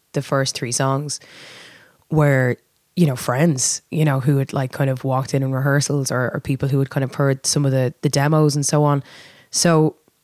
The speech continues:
like, we had no idea how the, the general kind of public or the general music, Irish music community were going to, were going to accept it. Um, and in a way, like,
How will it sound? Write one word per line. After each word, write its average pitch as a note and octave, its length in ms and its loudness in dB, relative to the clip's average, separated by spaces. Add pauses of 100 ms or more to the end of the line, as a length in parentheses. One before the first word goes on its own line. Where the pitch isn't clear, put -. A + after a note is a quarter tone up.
(220)
like, E3+ 160 -2
we G3+ 100 6
had D3+ 120 4
no C#3+ 260 2
idea C3+ 280 0
how B2+ 180 -2
the, B2 240 -6 (180)
the C3+ 80 -4
general C3+ 640 -2 (240)
kind C#3 160 0
of B2+ 100 -6
public C#3 400 -2
or C3 80 -2
the C3 100 -4
general C3+ 520 0 (120)
music, C#3 600 -2
Irish C#3 300 0
music C#3 220 0
community B2+ 340 -4
were A#2 120 -8
going B2+ 240 -4
to, C#3+ 240 -6 (480)
were C3+ 80 -2
going C#3+ 160 2
to C3+ 120 -4
accept - 380 -2
it. - 140 -8 (920)
Um, C#3 520 0 (640)
and G#3 120 4
in A3 80 6
a A#3 60 8
way, C#4+ 280 6
like, C#4 380 0